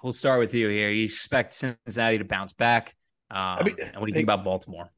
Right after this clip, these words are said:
Speaker 2: I mean, Cincinnati's gotta bounce back more. I think, uh, Joey Ice got a new haircut, too. He said after a game like that, you just gotta change some shit up. So changing the vibes up. I think they gotta get T Higgins involved right away. He, uh, he got shut out last week, held to a big fat goose egg.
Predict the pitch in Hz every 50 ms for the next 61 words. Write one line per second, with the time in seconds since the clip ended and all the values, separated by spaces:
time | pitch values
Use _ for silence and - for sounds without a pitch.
0 | _ - - 131 160 170 165 156 208 208 165 151 165 160 139 127 156 139 139 135
1 | 156 131 123 123 - - 135 123 120 117 131 131 123 120 123 127 - 151 135 135
2 | 147 135 131 123 127 127 143 156 147 151 147 139 143 143 139 - 147 131 127 127
3 | 139 135 117 120 135 131 139 - - 135 135 123 - - - 135 127 123 120 127
4 | 127 - 139 127 127 127 127 - 123 120 120 135 135 123 127 123 117 107 - 131
5 | 123 123 123 90 90 110 - - - 123 113 110 107 - - 135 113 110 107 -
6 | - 117 - - 127 113 110 110 110 110 104 - - - 113 104 107 104 - -
7 | - - - 170 160 151 135 143 135 120 120 127 120 120 120 123 123 131 117 113
8 | - - 135 151 214 202 196 170 156 139 131 127 117 - - - 143 117 98 -
9 | 127 123 123 123 113 113 110 113 117 110 107 110 110 113 110 110 107 107 110 110
10 | 110 107 107 107 - - - _ _ _ _ - 170 180 180 180 180 175 165 160
11 | 156 156 151 151 139 - 170 180 202 180 - - 202 185 180 196 202 - 139 123
12 | 120 117 - - 127 120 113 101 - 151 - - 127 147 151 139 147 143 135 131
13 | 151 139 135 - - 143 135 120 123 - 147 151 147 - 160 151 147 143 139 139
14 | -